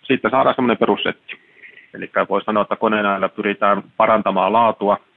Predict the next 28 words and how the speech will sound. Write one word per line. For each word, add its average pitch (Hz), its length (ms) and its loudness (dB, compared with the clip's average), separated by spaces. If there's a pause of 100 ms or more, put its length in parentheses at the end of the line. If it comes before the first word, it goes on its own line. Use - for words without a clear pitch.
(220)
On 101 140 -6
semmoisia 101 440 -4
juttuja, 98 480 -4
joita 95 320 -4
ihmissilmä 95 640 -8
ei 92 180 -6
näe. 107 280 -4 (600)
Ja 95 260 -2 (140)
sitten - 280 -10
pystytään 95 460 -6 (380)
konenäkö 95 460 -6
ottamaan 92 460 -4 (260)
erilaisia 98 500 -4
aaltoalueita 95 800 -2
tai 92 160 -4 (100)
erilaisia 95 440 -4
tarkkuuksia - 680 -6 (640)
mukaan 104 420 2
siihen. 95 240 -4
Ja 92 80 -2
sitten 95 260 -8
sen 101 60 -2
jälkeen 95 280 -2
se 101 80 -8
tulee 92 260 -6
se 98 140 -8
virhe 98 200 -2
havaittavaksi. 98 720 -2